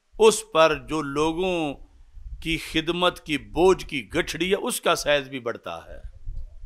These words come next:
मोहताजों की मदद की जो गठड़ी है, उस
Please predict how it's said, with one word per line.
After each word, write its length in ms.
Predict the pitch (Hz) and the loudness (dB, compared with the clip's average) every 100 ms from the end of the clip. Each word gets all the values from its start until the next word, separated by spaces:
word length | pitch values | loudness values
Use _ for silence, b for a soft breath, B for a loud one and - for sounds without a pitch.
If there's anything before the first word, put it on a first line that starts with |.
| - - - - - - - _ - | -14 -14 -14 -16 -14 -18 -20 _ -4
मोहताजों 680 | 143 131 - 143 135 185 190 | -2 -2 4 4 4 0 -2
की 180 | - 143 | -6 -8
मदद 520 | 120 131 185 151 - | -2 4 4 4 -8
की 60 | 131 | -12
जो 140 | 117 | -8
गठड़ी 400 | 107 156 165 202 | -4 -4 -6 -6
है, 240 | 160 113 - _ _ | -4 -6 -8 _ _
उस 240 | 170 170 | -6 -6